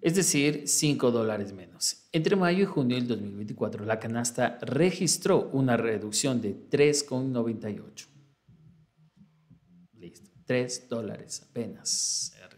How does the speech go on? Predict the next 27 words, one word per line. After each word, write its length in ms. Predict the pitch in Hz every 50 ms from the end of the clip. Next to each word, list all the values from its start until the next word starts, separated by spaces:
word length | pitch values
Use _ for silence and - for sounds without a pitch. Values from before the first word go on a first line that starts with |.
| _ 104
dice 260 | 113 113 - - -
que 80 | -
se 160 | - - 107 104
reduce. 360 | - - - - _ _ _ _
Entonces, 280 | _ - 113 113 120 110
no 220 | 113 123 143 156
es 240 | 156 147 139 131 127
realidad 680 | 123 117 113 110 110 117 139 170 135 101 82 73 - - - - - - _ _ _ _ _ _
cuando 240 | _ 117 117 110 117
dice 420 | 120 123 117 - 123 120 113 117 - - - - - _
de 100 | - 120
que 120 | 120 120 113
tuvieron 680 | 120 110 110 110 110 110 107 107 110 107 107 107 107 107
la 120 | 107 107 107
primera 360 | 107 107 107 110 110 110 110
reducción 320 | 110 104 101 - 117 107
del 160 | 104 104 101
costo 240 | - 113 107 - 110
de 60 | 101
la 60 | 104 98
canasta 280 | 101 107 101 - 113
básica 420 | 104 110 107 - - 110 95 92 90
desde 320 | 107 120 120 107 110 110
el 140 | 104 104 107
dos 180 | 117 107 104
mil 180 | 117 113 107 104
dieciséis. 800 | 110 104 - - - - 147 131 - - - - - - -